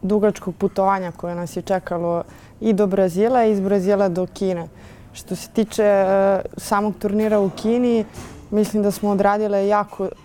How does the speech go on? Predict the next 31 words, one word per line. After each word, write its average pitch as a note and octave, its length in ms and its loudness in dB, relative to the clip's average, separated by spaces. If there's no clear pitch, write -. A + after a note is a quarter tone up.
jako G3 380 0
veliki G3 400 0
posao G3 480 -2
i A3+ 60 2
da G#3 120 0
smo F#3+ 680 -6
jako G3+ 360 0
dobro G3+ 300 2
igrale F#3 380 0
sve G3+ 240 -2
tri G3 180 0
utakmice. A3 720 -2
Osvojili G#3 520 0
smo G3+ 180 -4
to A3 180 0
drugo G#3+ 280 2
mesto A3+ 480 0
i A#3 360 2
pokazali A3 540 0
smo A3 200 -6
da A3 120 0
možemo G#3+ 480 0
da, G3+ 340 2
da G3+ 100 2
se G#3+ 180 -4
nosimo G#3 420 -2
sa G3 400 -2
najboljim G#3+ 500 2
ekipama A#3 800 0
i A3+ 200 2
da G#3 560 2